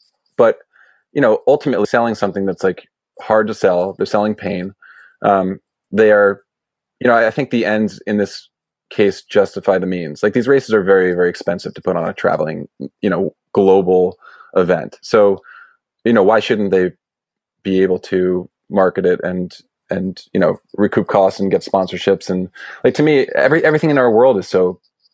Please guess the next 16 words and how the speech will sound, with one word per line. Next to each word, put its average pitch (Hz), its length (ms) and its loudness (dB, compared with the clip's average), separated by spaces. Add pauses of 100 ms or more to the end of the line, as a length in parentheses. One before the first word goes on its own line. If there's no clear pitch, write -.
sponsored 101 580 -2
and 95 180 -8
commercialized. 92 680 -2
Like, 98 200 -2
you 107 140 -10
can't 110 220 -2
drive 110 180 2
down 104 320 0 (220)
the 117 60 -8
Sunset 107 380 -2
Strip 110 300 0
in 104 60 -4
Los - 180 0
Angeles 98 300 -2
without 98 200 2
having 98 340 -2